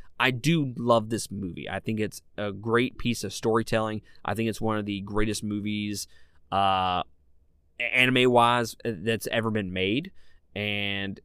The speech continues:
one of the greatest movies of all time, definitely. It, it's definitely a movie that you should see before you die. I mean, I made that little fun fact there. But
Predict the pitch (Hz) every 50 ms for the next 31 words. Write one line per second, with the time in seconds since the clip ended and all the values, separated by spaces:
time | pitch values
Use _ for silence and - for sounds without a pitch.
0 | - - 120 117 123 123 117 117 110 104 113 117 117 113 104 - 101 98 101 143
1 | 226 262 254 - 110 104 95 90 - - 98 85 85 85 101 101 117 143 - 110
2 | 98 90 95 107 110 113 113 117 113 117 110 110 - 139 147 160 - 160 151 131
3 | 120 113 117 127 123 123 120 110 101 - 107 110 101 - 107 - - - 117 110
4 | 98 - 104 - 107 104 98 98 - 104 98 95 95 95 90 92 98 98 92 95
5 | 98 101 104 104 101 92 - - - 90 87 - - 92 95 92 - - 95 90
6 | - - 98 92 92 90 - - - - - _ _ _ _ - 123 117